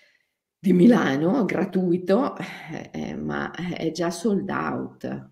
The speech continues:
era già sold out ieri. E sì che abbiamo aumentato la piattaforma, ehm, la capacità, la, di contenere della piattaforma, a, a mille, però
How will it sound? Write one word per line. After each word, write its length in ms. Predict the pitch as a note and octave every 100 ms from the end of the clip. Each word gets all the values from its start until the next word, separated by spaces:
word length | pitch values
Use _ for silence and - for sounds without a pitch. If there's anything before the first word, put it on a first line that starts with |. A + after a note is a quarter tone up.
| _
era 220 | D#3 D3
già 140 | D3 F#3
sold 340 | - E3 E3
out 320 | F3+ F#3+ F#3+
ieri. 640 | C#3+ C#3+ F#3 C#3 G2+ C3 C3+ _ _ _ _ _ _ _ _ _ _ _ _ _ _ _
E 160 | - G#3
sì 380 | - - D#4+
che 200 | - D3
abbiamo 480 | D#3+ C#3+ F#3+ F#3 F#3
aumentato 840 | E3 F3+ G#3 G3+ G3+ D3 D#3+ - E3+
la 140 | D3+
piattaforma, 1120 | D3 E3+ F3 F#3 - F#3+ E3+ D#3 D3 B2+ B2 - _ _ _ _
ehm, 760 | - G#1 G1+ G1+ G1+ C3 C#3+ C#3
la 100 | E3+
capacità, 840 | G3 F#3+ F#3 - F3+ - F#3 E3 -
la, 400 | B2 C3 F3 F#3 -
di 220 | D#3 D#3+
contenere 640 | F#3+ F#3 F3+ E3+ F3+ D3
della 200 | C3 C#3
piattaforma, 1000 | C#3+ D3+ D3 E3 - D#3 C3 C#3+ C3 B2 - _ _ _ _
a, 360 | - A2+ E2 -
a 120 | D#3
mille, 720 | F3+ F#3+ D3 B2+ A#2 E2+ _
però 520 | - D#3+ E3 C#3+ -